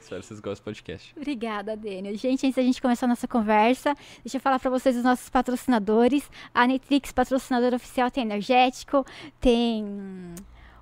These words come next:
Speaker 2: os isotônicos também, eu gosto bastante aqui do de limão. E agradecer também aí, é, o Banco Pan, se você quer fazer uma conta cem por cento, é, online, escolher o Banco Pan,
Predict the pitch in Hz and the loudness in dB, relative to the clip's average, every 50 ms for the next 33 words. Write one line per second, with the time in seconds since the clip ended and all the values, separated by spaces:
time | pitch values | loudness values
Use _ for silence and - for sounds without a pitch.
0 | - 220 214 214 214 214 214 226 208 214 262 - 277 277 - - 277 262 277 294 | -6 -2 0 2 2 2 0 0 -2 -2 -2 2 2 2 4 6 8 8 8 8
1 | 285 294 269 - - 247 220 214 220 226 247 247 214 175 202 202 214 214 - - | 6 4 0 0 0 0 2 2 2 4 4 2 0 -2 -4 -4 -4 -4 -2 -4
2 | 220 - - 226 202 - 220 - - 226 196 214 208 190 220 196 208 208 202 196 | -6 -2 0 -2 0 0 -2 -2 -2 -2 0 0 0 0 2 4 4 4 4 4
3 | 196 202 208 220 233 254 302 330 _ - - - - - - - 240 240 240 240 | 4 4 4 4 2 0 -4 -6 _ -20 -20 -18 -16 -14 -8 -2 0 2 4 4
4 | 240 233 214 233 240 247 247 220 262 254 - 294 - - 247 233 226 240 247 254 | 4 4 6 6 6 6 6 4 4 4 4 2 4 4 4 6 6 6 6 6
5 | 247 247 240 240 233 233 226 - 220 196 240 254 262 - 294 - - - 220 214 | 6 6 6 6 6 6 6 4 6 8 10 10 8 8 0 -4 2 4 6 6
6 | 226 254 262 - 254 226 - - - - 247 233 - 240 226 240 233 226 226 - | 6 6 4 0 -4 -4 -2 -2 0 0 0 2 2 2 2 4 4 2 2 4
7 | - 226 220 240 247 - 226 - 269 269 - 254 254 - 262 233 240 - 254 233 | 4 6 6 6 4 0 0 0 0 0 2 0 2 4 4 4 4 4 4 2
8 | 208 196 - - - - - - - 220 226 220 - 233 269 294 277 233 202 202 | 2 0 -6 -12 -16 -18 -12 -2 2 4 4 6 6 6 6 6 6 4 4 4
9 | 214 226 254 269 262 262 - - 269 262 254 254 226 208 247 247 - - - - | 6 6 6 4 4 2 2 2 4 6 6 6 6 4 2 2 0 -6 -2 2
10 | 240 233 240 254 240 190 | 4 6 6 4 4 2